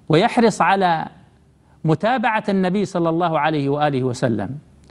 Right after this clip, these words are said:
في هذه المواقف التي وقفها، إنما هو يصبر ويتعلم ويتربى على الصبر، الصبر على الطاعة. والحاج عندما يترك المحظورات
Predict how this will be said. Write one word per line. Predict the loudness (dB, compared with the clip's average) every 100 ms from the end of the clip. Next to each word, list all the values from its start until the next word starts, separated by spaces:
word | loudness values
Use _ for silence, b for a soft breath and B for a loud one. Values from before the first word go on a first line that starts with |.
| B B
في | 0 2
هذه | 2 0 0 0
المواقف | 0 -2 -4 -4 -2
التي | -2 0
وقفها، | 0 0 -2 -4 -2 0 -2 -8 _ _ _ _ _ _ _ _
إنما | 2 2 2 0
هو | 0 -2
يصبر | -2 -4 -6 -8 -10 -10 0
ويتعلم | 2 2 0 0 0 0 -2 -2
ويتربى | -2 0 -2 -2 -2 0 -2 -4 -10 B B B
على | 0 2 0
الصبر، | -2 -2 -2 -6 -14 -20 _ _ _ _ _ _
الصبر | -8 0 2 2
على | 0 0
الطاعة. | -2 -2 0 0 -4 -8 -20 _ _ b b b b b
والحاج | 0 0 2 2 2 -2
عندما | -2 0 2 0 0
يترك | 0 -2 -2 -4 0
المحظورات | 0 0 -2 0 0 -2